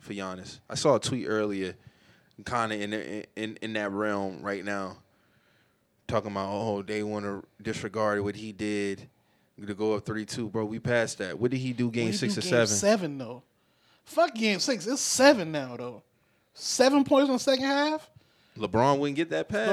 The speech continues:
Speaker 2: LeBron wouldn't get that pass.
Speaker 1: Embiid damn sure wouldn't get it. Steph.
Speaker 2: But see, Embiid, Embiid played really hurt this, this series, so we got no beef with Embiid. Embiid wasn't the culprit this, this series with Embiid.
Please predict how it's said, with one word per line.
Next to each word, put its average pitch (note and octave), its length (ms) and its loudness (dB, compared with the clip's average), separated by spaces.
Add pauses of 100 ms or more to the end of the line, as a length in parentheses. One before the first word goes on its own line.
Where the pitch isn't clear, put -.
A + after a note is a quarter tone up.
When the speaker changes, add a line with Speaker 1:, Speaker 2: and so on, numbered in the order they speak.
Speaker 2:
LeBron C4+ 220 6
wouldn't C#4 180 2
get D#4+ 140 2
that A#3 160 2
pass. - 220 2
Speaker 1:
Embiid G#3 300 2
damn F3+ 240 6
sure E3+ 240 2
wouldn't D#3+ 320 2
get D3+ 120 2
it. D#3 220 0 (1400)
Steph. - 680 2 (680)
Speaker 2:
But G#3 100 -4
see, B3+ 220 2
Embiid, G#3 500 2
Embiid F#3 460 0
played A3+ 340 0 (480)
really G#3 240 4
hurt G#3+ 300 2
this, E3+ 220 -4
this E3 240 0
series, E3 300 0
so C#3+ 360 -6 (440)
we F#4 220 8
got C#4 160 8
no B3+ 120 8
beef A#3+ 260 6
with G#3 100 4
Embiid. D#3+ 460 -2 (340)
Embiid C4+ 460 8
wasn't B3+ 300 6
the G3+ 120 4
culprit F#3 460 2
this, D#3 220 -6
this D#3 260 -4
series D#3 320 -2
with D3 120 -4
Embiid. C3 440 -6